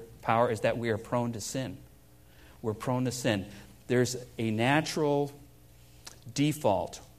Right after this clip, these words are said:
or propensity that each of us have as being human beings to default back to sin. And even though we might know the Lord Jesus and maybe we've had our sins forgiven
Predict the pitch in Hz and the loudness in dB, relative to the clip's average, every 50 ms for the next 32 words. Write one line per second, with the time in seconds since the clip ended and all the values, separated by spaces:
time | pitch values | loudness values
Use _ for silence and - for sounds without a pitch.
0 | - - - - 107 101 - - 113 - - - 151 151 151 156 - 123 107 107 | -20 -18 -10 -8 -8 -4 0 0 0 0 0 0 0 0 0 0 0 0 0 0
1 | 95 92 104 95 98 - 127 135 127 - 156 143 135 123 - - 120 107 101 98 | -2 -2 -2 -2 0 0 0 -2 -2 -2 -2 -2 -2 -2 0 2 4 4 4 4
2 | 95 98 - - - - - - 107 101 - - - 127 120 110 107 107 123 123 | 2 -2 -6 -12 -18 -18 -6 -4 -4 -4 -2 -2 0 0 0 0 -2 -2 -2 0
3 | 143 143 135 131 127 131 113 107 101 98 101 - - - - - - - - - | 0 0 0 0 -2 -2 -2 -2 -4 -4 -6 -8 -10 -14 -18 -20 -20 -20 -20 -20
4 | - - - - - - - - - - 123 107 - 123 - - 117 113 110 - | -20 -20 -20 -20 -20 -20 -20 -16 -8 -6 -4 -2 -2 -2 2 2 2 2 2 0
5 | - 104 104 104 - - 98 - - 113 95 85 - - - - - - - - | -2 -2 -2 -2 -4 -8 -8 -6 -6 -6 -6 -6 -8 -12 -18 -20 -20 -20 -20 -20
6 | - - - 123 123 151 190 226 190 180 165 151 147 143 139 135 135 131 131 135 | -20 -6 -2 2 2 4 4 4 4 6 6 6 6 4 4 4 4 2 2 2
7 | - 120 117 127 143 147 143 131 127 127 123 123 - 117 107 101 - 110 95 - | 2 2 2 4 4 2 2 2 2 2 0 0 -2 -4 -4 -2 -4 -6 -6 -4
8 | 110 104 107 113 120 139 147 139 131 127 123 117 113 127 127 127 120 110 110 - | -6 -4 -2 -2 0 0 2 2 0 0 0 0 2 2 2 4 2 0 0 0
9 | - 131 131 127 - - 123 120 127 120 113 117 113 | 0 0 0 0 -2 -4 -2 0 0 0 0 0 -4